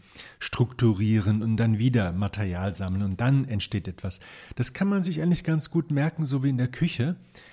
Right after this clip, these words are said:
Wenn ich ein etwas komplexeres Menü zaubern möchte, ja, sagen wir drei Gänge oder sogar mehr, wer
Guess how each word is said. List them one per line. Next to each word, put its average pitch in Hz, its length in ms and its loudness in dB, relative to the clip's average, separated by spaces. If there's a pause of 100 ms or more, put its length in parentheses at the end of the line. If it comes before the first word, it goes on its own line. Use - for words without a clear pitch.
(120)
Wenn 113 160 4
ich 123 140 0
ein 127 140 2
etwas - 680 -4
komplexeres 110 880 0
Menü 135 380 4
zaubern 107 500 0
möchte, 101 340 -4
ja, 123 340 -2
sagen 107 220 -4
wir 107 80 -2
drei 98 240 -2
Gänge 117 280 0
oder 87 180 -4
sogar 85 260 -4
mehr, 101 380 2
wer 92 340 -2